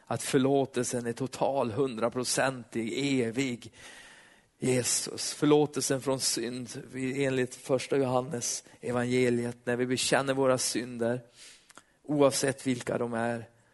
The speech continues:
så är du trofast. Du står för ditt ord. Du är rättfärdig, så du förlåter oss alla våra synder och du renar oss från all orättfärdighet, Herre. Tack, Jesus, för att,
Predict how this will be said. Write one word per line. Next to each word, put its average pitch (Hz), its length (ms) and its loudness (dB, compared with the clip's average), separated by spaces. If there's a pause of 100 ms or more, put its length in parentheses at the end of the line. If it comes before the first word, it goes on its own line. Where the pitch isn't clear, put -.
(340)
så - 180 -2
är 131 100 2
du 123 100 -4
trofast. - 960 -6 (440)
Du 127 100 -14
står 127 460 -2
för 120 180 -6
ditt 117 200 -4
ord. 117 320 -12 (1700)
Du 107 120 -8
är 110 40 -4
rättfärdig, 123 1000 -2
så - 160 -12
du 131 100 -8
förlåter 151 720 2
oss 104 400 -6
alla 127 340 2
våra 110 260 -4
synder 110 600 -10 (100)
och - 240 -20
du 131 120 -4
renar 123 320 0
oss 110 180 -6
från - 180 -12
all 113 300 -4
orättfärdighet, 104 920 -10
Herre. - 220 -18 (1080)
Tack, 151 240 2
Jesus, 127 480 2
för 127 120 0
att, - 340 -2